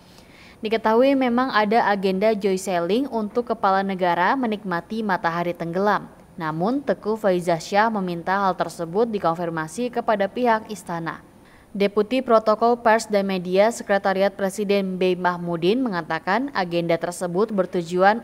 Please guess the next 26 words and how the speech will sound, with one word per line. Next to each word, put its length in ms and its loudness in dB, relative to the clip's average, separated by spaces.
untuk 320 -2
memperlihatkan 880 0
keindahan 640 0
Labuan 560 2
Bajo. 400 2
Kemudian 480 2
agenda 560 0
K 160 0
T 40 0
T 60 -4
ke 160 -2
empat 320 -2
puluh 320 2
dua 80 4
asean 480 0
dilanjutkan 640 0
dengan 240 -2
makan 400 0
malam 480 2
bersama 400 0
para 320 0
pemimpin 560 -4
negara 560 0
di 160 -4
Ayana 400 -2
Hotel. 560 -6